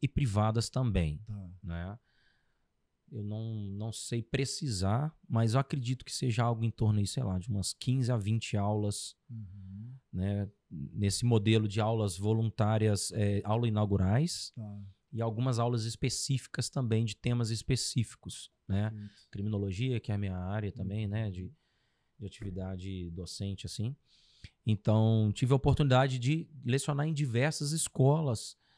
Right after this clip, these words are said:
Speaker 1: com perfis muito diferentes, né?
Speaker 2: Tá.
Speaker 1: Escolas particulares que têm já um nível avançado, assim, com os alunos.
Speaker 2: Uhum.
Speaker 1: E escolas parti-, é,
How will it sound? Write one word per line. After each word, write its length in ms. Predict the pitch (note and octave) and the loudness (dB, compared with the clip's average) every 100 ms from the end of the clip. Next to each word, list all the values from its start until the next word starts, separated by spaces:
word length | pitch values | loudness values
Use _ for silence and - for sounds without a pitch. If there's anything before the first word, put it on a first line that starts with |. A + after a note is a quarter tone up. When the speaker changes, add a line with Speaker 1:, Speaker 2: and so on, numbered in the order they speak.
| _ _ _ _ | _ _ _ _
Speaker 1:
com 680 | - A#2+ A#2 A2+ G#2+ G#2 F#2+ | -2 2 2 2 2 0 0
perfis 500 | D3 B2+ - C#3+ B2+ | -2 -2 -4 -4 -2
muito 300 | A#2 C3 - | -2 -4 -6
diferentes, 640 | - D#3 C#3+ F3 E3+ G#2 | -6 -2 -2 -2 -4 -4
né? 220 | G2+ B2+ E3 _ _ _ | -2 -2 -4 _ _ _
Speaker 2:
Tá. 80 | - | -16
Speaker 1:
Escolas 380 | F2+ E2+ A2+ A2 | -12 -10 -8 -10
particulares 720 | - G#2 - - A2 A2 A2 | -12 -16 -14 -8 -6 -4 -6
que 120 | - | -10
têm 320 | - A#2 A2+ G#2 | -10 -6 -4 -4
já 200 | G2 A2 | -4 -4
um 160 | G#2+ | -2
nível 680 | G#2 G2+ G#2+ A#2+ G#2+ G#2 F2+ _ _ _ | -2 0 2 4 6 4 2 _ _ _
avançado, 720 | - F#2 G#2+ - A2 C#3 D3 G2+ | -6 -2 -2 -2 -2 -2 -2 -4
assim, 380 | - A2+ A2 | -6 -6 -6
com 180 | G#2+ G#2 | -6 -6
os 100 | G#2 | -4
alunos. 580 | F2+ E2 G#2+ D3 E3 - _ A2+ | -4 -4 -4 -4 -8 -14 _ -20
Speaker 2:
Uhum. 60 | F#2 - G2+ G#2 B2+ | -20 -20 -20 -20 -8
Speaker 1:
E 80 | B2+ | -8
escolas 500 | B2+ - C3 C#3 C3 | -8 -8 -6 -4 -6
parti-, 340 | - B2+ - | -6 -6 -4
é, 360 | - G#2+ G#2 G2 | -2 0 0 -4